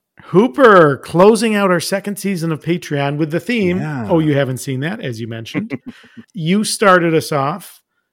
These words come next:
Speaker 1: with The Prestige.
Speaker 2: Mm-hmm.
Speaker 1: I followed that up with Rocky, making you break your boxing movie embargo.
Speaker 2: Embargo back on.
Speaker 1: You came right back over the top with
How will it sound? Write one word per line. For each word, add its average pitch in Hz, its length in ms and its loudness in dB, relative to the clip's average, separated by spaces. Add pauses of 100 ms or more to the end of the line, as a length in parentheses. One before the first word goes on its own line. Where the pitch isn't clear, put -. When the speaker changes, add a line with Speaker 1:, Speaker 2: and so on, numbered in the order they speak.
(120)
Speaker 1:
with 135 300 -2
The 131 80 -8
Prestige. 151 800 -4 (460)
Speaker 2:
Mm-hmm. 135 260 -8
Speaker 1:
I 143 140 -4
followed 143 380 -2
that 143 120 0
up 135 160 -6
with 123 100 -8
Rocky, 135 460 -2
making 135 340 -4
you 131 360 -6
break 147 320 2
your 135 360 -2
boxing 135 440 -6
movie 123 260 -4
embargo. 120 640 -6 (400)
Speaker 2:
Embargo 101 460 -8
back 98 260 -10
on. 110 260 -6 (580)
Speaker 1:
You 160 180 -2
came 170 340 0
right 175 300 2
back 220 240 -2
over 165 180 2
the 151 120 0
top 151 420 -2
with 147 580 2